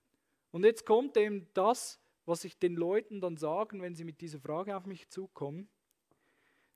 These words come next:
die Entscheidungen in unserem Leben, die Taten in unserem Leben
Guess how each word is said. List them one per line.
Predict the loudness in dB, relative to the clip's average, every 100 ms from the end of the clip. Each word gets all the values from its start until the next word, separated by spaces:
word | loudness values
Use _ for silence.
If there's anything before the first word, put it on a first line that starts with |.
| -2
die | 0
Entscheidungen | 0 -2 4 6 8 6 4 4 -2
in | -2 -2
unserem | -2 -4 -2
Leben, | 2 2 0 -6 -10 _ -12
die | -12 0
Taten | 6 8 6 4 -2
in | -2
unserem | -2 -2 -4 2
Leben | 4 4 0 -4